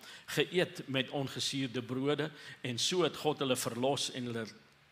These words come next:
was op pad na die beloofde land toe. So van toe af het, uh, Paasfees 'n jaarlikse instelling geword waar Israel teruggedink het aan hulle historiese vryheid van slawerny.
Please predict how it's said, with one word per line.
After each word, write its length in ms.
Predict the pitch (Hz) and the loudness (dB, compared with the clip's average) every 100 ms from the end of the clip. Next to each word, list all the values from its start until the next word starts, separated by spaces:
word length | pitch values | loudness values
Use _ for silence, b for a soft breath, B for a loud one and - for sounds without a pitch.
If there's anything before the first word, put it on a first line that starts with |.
| _ _ - 120 | _ _ -10 -4
was 180 | 123 120 | -2 -2
op 120 | 117 | 0
pad 160 | 123 110 | 0 0
na 100 | 113 | -2
die 120 | 110 | -2
beloofde 380 | 107 110 104 117 | -2 -2 -2 -2
land 280 | 156 180 - | 0 -2 -6
toe. 120 | 82 - _ _ B B B B | -16 -18 _ _ B B B B
So 180 | - | 2
van 260 | 175 180 170 | 6 4 2
toe 180 | 277 247 | -2 4
af 300 | 143 180 - 123 | 6 4 2 4
het, 380 | 143 151 - | 6 6 4
uh, 180 | 147 131 101 - B B - | 4 4 2 -8 B B -6
Paasfees 800 | - 190 226 - - 160 147 - - - | 2 4 6 4 4 4 4 2 -2 0
'n 140 | 135 | 2
jaarlikse 720 | 117 120 170 208 202 - 143 - B B B | 6 8 8 6 2 2 0 -2 B B B
instelling 680 | - 294 - 156 139 135 123 | 4 6 4 4 4 2 -2
geword 520 | - 131 127 131 - | -4 -2 2 2 2
waar 220 | 123 117 | 0 0
Israel 640 | 165 165 - 131 117 120 117 B B B B _ - | 0 0 0 2 4 2 0 B B B B _ 0
teruggedink 760 | 269 247 - 190 135 139 113 | 2 4 4 2 4 0 0
het 260 | 110 104 - - _ - | -6 -6 -10 -20 _ 2
aan 160 | 151 | 6
hulle 360 | 143 139 127 117 B B B | 6 6 6 2 B B B
historiese 720 | 127 - - 180 175 165 156 | 0 2 6 8 10 8 2
vryheid 520 | - 147 131 127 127 | 4 4 6 4 0
van 180 | - 123 | -2 2
slawerny. 680 | - 143 123 117 107 98 | 4 4 4 0 -2 -6